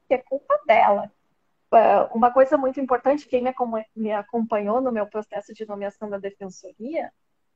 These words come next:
qual foi uma das minhas preocupações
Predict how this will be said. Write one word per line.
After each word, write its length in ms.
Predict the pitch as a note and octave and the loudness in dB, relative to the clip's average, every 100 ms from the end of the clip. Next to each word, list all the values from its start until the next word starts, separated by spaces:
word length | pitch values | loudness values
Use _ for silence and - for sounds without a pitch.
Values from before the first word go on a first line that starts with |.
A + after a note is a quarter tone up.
| _ _ _ _ _ _ - | _ _ _ _ _ _ 0
qual 160 | C4+ | 2
foi 240 | C4+ A4 B4+ | 2 2 2
uma 160 | A#4+ G#4 | 2 -2
das 180 | G4 C4+ | -6 -6
minhas 300 | C#4+ C#4+ - | -4 -4 -2
preocupações 1000 | C#4 C4 C4 - A3 - - A3+ D4 | 2 2 2 -4 -4 -4 -8 -6 -6